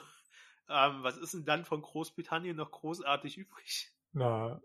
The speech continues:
Speaker 2: die Färöerinseln, England und Wales.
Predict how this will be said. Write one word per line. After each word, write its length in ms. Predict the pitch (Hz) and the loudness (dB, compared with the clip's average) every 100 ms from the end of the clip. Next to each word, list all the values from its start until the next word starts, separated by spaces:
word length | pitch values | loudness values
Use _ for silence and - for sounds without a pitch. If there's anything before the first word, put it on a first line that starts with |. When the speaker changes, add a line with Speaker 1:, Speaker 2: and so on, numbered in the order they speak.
| - _ _ _ _ _ _ _ _ _ _ _ _ _ | -18 _ _ _ _ _ _ _ _ _ _ _ _ _
Speaker 2:
die 80 | 123 | -4
Färöerinseln, 1300 | - 135 135 151 190 185 196 214 208 226 247 269 269 _ _ _ _ _ _ _ _ - | 2 6 10 12 12 10 8 6 6 4 2 -2 -10 _ _ _ _ _ _ _ _ 4
England 520 | 143 156 180 240 - - - _ - | 4 8 6 6 0 -18 -20 _ -2
und 180 | 190 190 | 2 6
Wales. 440 | 139 104 - | 6 6 -12